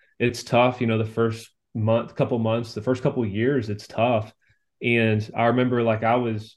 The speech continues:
this is before I had a field to train at. We were going to some, you know, juvenile detention center that had two uprights behind it on some mud grass field. And that's, that's where I started. Um, and, you know, I've,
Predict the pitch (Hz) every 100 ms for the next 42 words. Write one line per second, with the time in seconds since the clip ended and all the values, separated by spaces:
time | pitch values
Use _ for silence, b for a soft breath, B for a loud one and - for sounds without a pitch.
0 | _ 127 123 131 120 - 120 120 117 110
1 | 107 131 117 107 123 131 120 104 107 -
2 | _ _ _ - 120 147 127 120 123 117
3 | 110 123 117 113 113 123 117 110 107 -
4 | 131 107 127 135 131 113 110 107 107 -
5 | 113 123 139 147 127 110 - 117 107 104
6 | 110 - _ _ _ - 113 123 120 117
7 | 113 156 135 123 139 117 113 - 110 110
8 | 110 110 113 110 117 113 131 113 107 107
9 | 120 123 110 101 - 113 113 113 147 -
10 | 104 92 95 - - _ _ _ 120 117
11 | 131 165 143 - 127 160 131 107 107 -
12 | 104 143 - - _ _ _ _ - 113
13 | 110 104 104 - 117 113 131 123 120 117